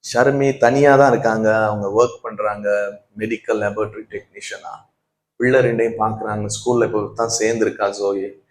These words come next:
ரொம்ப டஃப். யூரோப்பியன் லைஃப் வந்து ஏசியன் மாதிரி கிடையாது.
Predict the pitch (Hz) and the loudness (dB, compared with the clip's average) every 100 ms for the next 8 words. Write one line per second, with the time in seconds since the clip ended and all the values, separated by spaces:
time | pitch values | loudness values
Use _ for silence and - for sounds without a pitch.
0 | _ - - _ _ _ _ _ 123 147 | _ -20 -20 _ _ _ _ _ 0 4
1 | 143 - 127 127 - 127 123 151 151 147 | 2 4 2 2 -2 0 4 4 4 0
2 | 131 120 120 120 120 113 117 120 120 120 | 0 2 2 0 -6 -4 0 0 0 -2
3 | 123 - _ _ _ _ _ - 127 127 | -6 -12 _ _ _ _ _ 0 0 2
4 | - 123 113 107 107 107 107 107 107 104 | 0 -2 -2 -4 -4 -4 0 2 4 2
5 | 104 104 104 101 | 0 -2 -2 -4